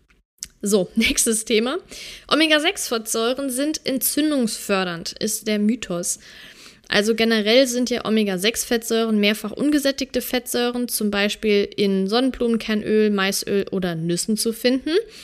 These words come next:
Die sind essenziell für den Körper, weil er sie nicht selbst herstellen kann, wie auch die Omega-drei-Fettsäuren. So, der Körper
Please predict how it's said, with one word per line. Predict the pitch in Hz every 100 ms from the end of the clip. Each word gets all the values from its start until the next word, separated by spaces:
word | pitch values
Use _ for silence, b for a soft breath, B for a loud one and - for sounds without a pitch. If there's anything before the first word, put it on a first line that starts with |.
| B B B 214
Die | 240 311 -
sind | 214 226 233 - -
essenziell | 277 311 330 294 208 196
für | - 202
den | 208
Körper, | - 214 220 262 285 -
weil | 190 196 220
er | 208
sie | 202 202
nicht | 190 -
selbst | 190 - -
herstellen | 185 - 247 247
kann, | - 277 302 294 -
wie | 190 233 269
auch | - 214 -
die | 233 233 -
Omega-drei-Fettsäuren. | 196 196 233 269 - 196 180 175 170 160 175 - B B B B B B B
So, | 202 185 190 - _
der | 202
Körper | 196 - 339 359 196 190